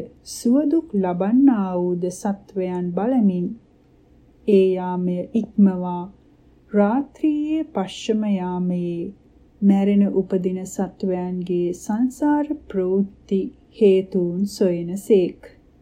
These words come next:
ද්වාදස අංග පටිච්ච සමුප්පාදය දැක එය අනුලෝම ප්‍රතිලෝම වශයෙන් මෙනෙහි කරමින් සිට සංසාර චක්‍රයේ සිඳ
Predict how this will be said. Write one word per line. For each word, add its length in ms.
ද්වාදස 680
අංග 240
පටිච්ච 460
සමුප්පාදය 1000
දැක 320
එය 160
අනුලෝම 580
ප්‍රතිලෝම 640
වශයෙන් 580
මෙනෙහි 440
කරමින් 540
සිට 340
සංසාර 760
චක්‍රයේ 680
සිඳ 320